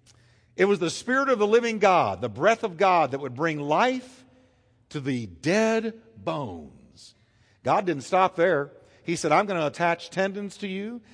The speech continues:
and make flesh come upon you and cover you with skin. I'm gonna put breath in you and you will come to life. And then you're gonna know something,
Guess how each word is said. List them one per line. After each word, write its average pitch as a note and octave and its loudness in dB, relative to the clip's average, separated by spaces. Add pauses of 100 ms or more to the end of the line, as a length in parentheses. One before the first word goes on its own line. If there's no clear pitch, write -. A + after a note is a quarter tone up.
(160)
and C#3+ -4
make D3 0
flesh F#3 -2
come G#3 -6
upon G#3 0
you A3 -6 (220)
and B2+ -4
cover G#3+ 2
you G#3 -4
with F3+ 0
skin. A#3 -4 (180)
I'm D#3+ 2
gonna F3 -2
put D3 -4
breath F#3+ 2
in A#3+ -4
you B3 -4 (180)
and C#3+ -2
you A3 -4
will G#3 0
come A3 0
to G#3+ 0
life. D#3+ -2 (1800)
And F3 0
then A#3 4
you're B3 0
gonna G#3+ 2
know G#3+ 6
something, G2 -6